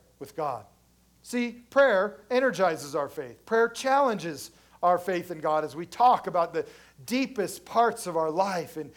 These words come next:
even those difficult circumstances we're going through, or just sharing with God all the great things he's done and praising him for it. As a result of that, our faith is challenged.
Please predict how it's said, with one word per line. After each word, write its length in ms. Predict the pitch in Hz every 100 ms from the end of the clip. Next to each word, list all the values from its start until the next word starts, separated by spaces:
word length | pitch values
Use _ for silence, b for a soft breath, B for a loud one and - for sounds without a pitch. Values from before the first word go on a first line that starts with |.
| B B
even 260 | 214 233
those 200 | 208 170
difficult 600 | - 226 240 202 185 185 -
circumstances 800 | 208 214 190 - 190 170 160 135
we're 120 | 156
going 380 | 135 190 202 180
through, 240 | 165 156
or 260 | 170 170 B B B -
just 200 | 180 202
sharing 400 | - 240 240 214
with 140 | 170
God 240 | - 180 170
all 100 | 180
the 80 | 170
great 300 | 190 202 202
things 240 | 185 151
he's 180 | 160 123
done 240 | 185 170
and 100 | 151
praising 380 | - 180 156 156
him 120 | 147
for 280 | 139 175 151
it. 120 | - B B B -
As 220 | 185 180
a 40 |
result 440 | 175 147 226 233 202
of 120 | 156
that, 380 | 160 151 - b b b -
our 140 | 160
faith 580 | - 185 160 135 - - _ _ _ _ -
is 180 | 143 -
challenged. 640 | - 139 110 107 101